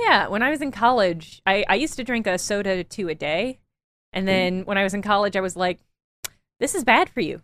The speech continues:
Speaker 1: It's just, like, it's just bad for you. You should not, you shouldn't be drinking even probably a soda a day. It is so bad for you." Uh, and so I qu-, quit cold turkey, and that was great. I think that was probably one of the best things I've ever <laughs> done for my health.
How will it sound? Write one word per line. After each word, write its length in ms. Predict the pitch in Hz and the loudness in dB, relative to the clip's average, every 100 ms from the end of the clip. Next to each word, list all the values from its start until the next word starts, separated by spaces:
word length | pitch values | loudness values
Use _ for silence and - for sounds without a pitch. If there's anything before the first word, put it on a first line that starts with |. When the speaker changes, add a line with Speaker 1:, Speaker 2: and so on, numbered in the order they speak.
| - | -4
Speaker 1:
It's 180 | 226 - | -4 -2
just, 200 | 269 311 | -4 0
like, 180 | 269 - _ | 0 -2 _
it's 180 | 254 - | -4 -2
just 280 | 285 - - | -2 -2 2
bad 260 | 196 254 | 2 2
for 140 | - 170 | -2 -6
you. 240 | 135 185 - | -6 -10 -4
You 140 | 220 | -2
should 240 | - 285 | -2 -2
not, 240 | 311 320 - | 2 2 0
you 140 | 226 262 | -2 -2
shouldn't 280 | 392 403 | -4 -2
be 80 | 349 | 0
drinking 380 | 262 294 269 226 | 0 -2 -2 -4
even 280 | 226 226 214 | -2 -2 -2
probably 480 | 220 214 202 196 - | 0 -2 -2 -4 -4
a 180 | 175 185 | -2 -2
soda 400 | - 175 170 160 160 | -2 -4 -4 -4 -4
a 80 | |
day. 280 | 156 143 139 165 | -4 -4 -4 -4
It 100 | 165 | -6
is 120 | 151 | -6
so 200 | 175 156 | -6 -4
bad 260 | 156 151 - | -4 -4 -8
for 100 | 156 | -12
you." 340 | - - 190 - _ _ _ | -10 -12 -12 -16 _ _ _
Uh, 300 | 190 185 185 196 | 4 6 6 4
and 120 | 196 | 2
so 80 | 202 | 0
I 80 | |
qu-, 200 | 185 220 | 2 -2
quit 240 | 214 240 - | -2 -4 -2
cold 200 | 196 185 | -4 -2
turkey, 480 | 185 180 165 156 - _ | -2 -2 -4 -8 -10 _
and 280 | 180 180 175 | 0 0 0
that 80 | 202 | -2
was 100 | 233 | 0
great. 300 | 226 302 - | 2 2 2
I 80 | 226 | 0
think 160 | 254 240 | 0 2
that 100 | 247 | 2
was 100 | 214 | 2
probably 420 | 254 233 233 226 | 4 4 4 2
one 120 | 208 208 | 2 0
of 60 | |
the 60 | 202 | 0
best 240 | 202 - | 0 0
things 160 | 240 202 | -2 0
I've 80 | 185 | 0
ever 200 | 185 190 | 0 2
<laughs> 20 | |
done 200 | 208 220 | 2 0
for 100 | 233 262 | 0 2
my 140 | 220 | 2
health. 460 | - 226 220 226 | 4 2 2 -2